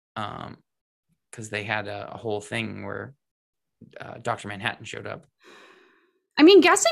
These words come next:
Speaker 2: Robin isn't a terrible guess because Tim Drake's Red Robin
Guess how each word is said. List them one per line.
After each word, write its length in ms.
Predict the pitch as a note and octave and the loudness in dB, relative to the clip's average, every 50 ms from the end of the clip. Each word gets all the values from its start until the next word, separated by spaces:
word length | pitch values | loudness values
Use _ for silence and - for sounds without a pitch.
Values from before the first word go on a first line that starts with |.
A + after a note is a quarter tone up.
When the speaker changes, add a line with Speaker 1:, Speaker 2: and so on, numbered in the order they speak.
| D5+ G4 | 4 6
Speaker 2:
Robin 420 | B3+ A#3+ A#3+ A#3+ A#3+ B3+ B3 A#3 | 6 8 8 6 6 6 4 4
isn't 300 | - - G#3+ G#3+ A3 - | 4 4 4 4 2 2
a 100 | C#3 G#3+ | 0 -2
terrible 540 | - - G#3+ F#3 F#3 F#3 G3+ G3+ G3+ G3 F3+ | -2 -2 0 0 2 2 2 4 4 4 2
guess 360 | E3+ D#3+ D#3+ E3 F#3+ - - | 2 0 -2 -4 -4 -4 -6
because 380 | - G3 F3+ - G#3+ F#3 F3+ - | -6 -4 0 2 2 2 2 2
Tim 320 | - - B3 A3+ A#3 A3+ | 0 4 6 8 8 8
Drake's 640 | G3+ F3+ E3+ F3 F#3 G3 G3+ - - - - - - | 8 6 6 6 6 4 4 2 -2 -4 -4 -2 0
Red 220 | E3+ E3+ D#3+ D#3 D#3+ | 2 2 2 2 2
Robin 720 | E3+ F3+ G3 G#3+ A#3 A#3 D4 D#4 E4 D#4+ E4+ F#4 F4+ F4 | 2 4 6 6 6 8 8 10 10 10 10 8 6 2